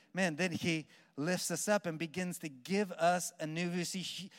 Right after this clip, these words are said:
humility is not thinking, "I'm not good enough, I'm not worth it, I, I can't do anything." No, that, that's false humility. It's a form of pride because you, it's still elevating self to that place o-,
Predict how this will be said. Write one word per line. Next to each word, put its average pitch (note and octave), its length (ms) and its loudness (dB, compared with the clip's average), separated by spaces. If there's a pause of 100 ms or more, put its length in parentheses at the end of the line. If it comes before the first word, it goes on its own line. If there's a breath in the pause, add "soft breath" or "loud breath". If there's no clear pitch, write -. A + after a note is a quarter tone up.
(120)
humility G#3+ 600 4
is E3+ 120 0
not G3 240 4
thinking, G3+ 280 -2
"I'm F3+ 140 -4
not G3 240 -2
good G3 200 0
enough, G3 340 -2
I'm G3+ 160 -2
not G3+ 220 0
worth G3+ 420 -2
it, G3 200 0
I, F#3 140 2 (320 loud breath)
I G3 80 0
can't G3+ 300 -4
do G3 160 -4
anything." G3 400 -4
No, F#3 140 0
that, F3+ 320 0
that's F#3+ 240 -2
false G3+ 380 0
humility. G#2+ 500 -6 (580)
It's - 100 -10
a D#3+ 60 -4
form G3+ 300 2
of E3+ 100 -6
pride C#3 440 2 (260 soft breath)
because D#3 280 -6
you, F3 140 -6
it's D3+ 120 -10
still G#3 340 2
elevating F3 520 0
self D#3+ 640 2 (280 soft breath)
to G#3 80 -2
that D3+ 240 2
place E3 600 2
o-, D3+ 140 0